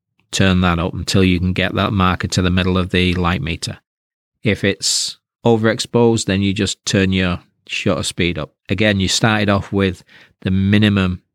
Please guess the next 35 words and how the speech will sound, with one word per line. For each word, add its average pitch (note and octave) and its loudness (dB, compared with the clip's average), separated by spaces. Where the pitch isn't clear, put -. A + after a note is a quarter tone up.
speed F2 -2
you F2 -4
could E2 -6
deal F#2 0
with. D#2+ -8
Going G#2 4
above F#2+ 2
it G2 0
doesn't G#2 2
affect - -4
the G#2 -6
photo G2 -2
at F#2 -4
all. E2+ -6
As G2+ 0
long A#2 4
as A#2 4
you've A#2+ 4
got A2+ 0
that A2 0
light G#2 0
meter G#2 0
balanced G#2+ 0
in G2 0
the F#2+ 0
middle, B2 2
everything's F#2+ 0
gonna F2 -4
be F2 -6
good. - -10
So - -4
that's B2 2
it. D3+ 0
It's A2+ 0
just, - 0